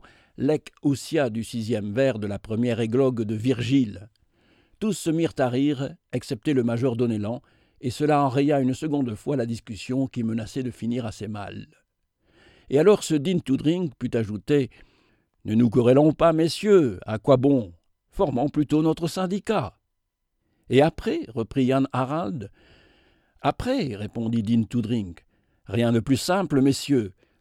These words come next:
Lorsque vous l'aurez acheté, ou la propriété du domaine polaire restera indivise entre vous,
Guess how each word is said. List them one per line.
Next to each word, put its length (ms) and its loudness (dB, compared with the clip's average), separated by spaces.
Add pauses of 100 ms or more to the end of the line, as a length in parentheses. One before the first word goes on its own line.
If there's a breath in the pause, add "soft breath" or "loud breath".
Lorsque 420 2
vous 220 2
l'aurez 240 6
acheté, 720 -2 (100)
ou 100 6
la 120 10
propriété 560 4
du 100 4
domaine 380 4
polaire 520 0
restera 500 -4
indivise 580 0
entre 240 0
vous, 240 0